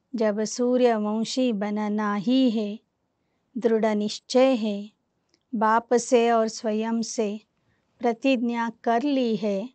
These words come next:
ತೋ ಅಬ್ ಸೆ ಕಿಸಿ ಭಿ ಶಕ್ತಿ ಕಿ ಪರ್ಸೆಂಟೇಜ್ ಕಮ್ ನಹೀ ಹೋ. ಬಾಬಾ ಹೇಳ್ತಾರೆ, "ನಾನು ಹಾಗೇನೆ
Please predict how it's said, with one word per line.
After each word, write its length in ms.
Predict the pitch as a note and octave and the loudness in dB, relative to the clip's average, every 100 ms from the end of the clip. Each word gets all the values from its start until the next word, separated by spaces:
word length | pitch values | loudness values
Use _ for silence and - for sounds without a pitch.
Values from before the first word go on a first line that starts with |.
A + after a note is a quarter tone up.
| _ _ _ _ _ _ | _ _ _ _ _ _
ತೋ 260 | A#3 G#3+ A3 B3+ | 0 0 2 2
ಅಬ್ 280 | A#3+ B3+ | 4 4
ಸೆ 320 | C4 - A#3+ A#3+ | 4 6 4 4
ಕಿಸಿ 520 | - B3 - C#4 C4+ | 0 -4 -2 0 0
ಭಿ 220 | B3 B3 | 0 -2
ಶಕ್ತಿ 600 | - A#3+ A#3+ _ C4 B3+ | -2 -6 -6 _ -2 -2
ಕಿ 240 | - B3 A#3 | -2 -4 -4
ಪರ್ಸೆಂಟೇಜ್ 1080 | - A3 A3 - A3+ A3+ A3+ G#3+ G#3 - - _ _ _ _ | -2 -4 -2 -4 -2 -4 -2 -4 -4 -10 -20 _ _ _ _
ಕಮ್ 340 | - B3+ C#4 A#3+ | 2 4 6 2
ನಹೀ 360 | A3 G#3+ G3+ | 0 -4 -6
ಹೋ. 100 | G3+ _ _ _ _ _ _ _ _ _ _ _ B3+ | -10 _ _ _ _ _ _ _ _ _ _ _ -8
ಬಾಬಾ 380 | A3 A3+ A3 A3 | -4 -4 -2 -2
ಹೇಳ್ತಾರೆ, 800 | G#3 G#3 - A3 G#3+ G3+ B3 _ _ _ _ - | -2 -4 -4 -2 -2 -4 -10 _ _ _ _ -6
"ನಾನು 280 | A3+ A#3 A3+ | -2 -2 -4
ಹಾಗೇನೆ 600 | A3 G#3+ A3 A#3+ B3+ | -4 -4 -2 0 0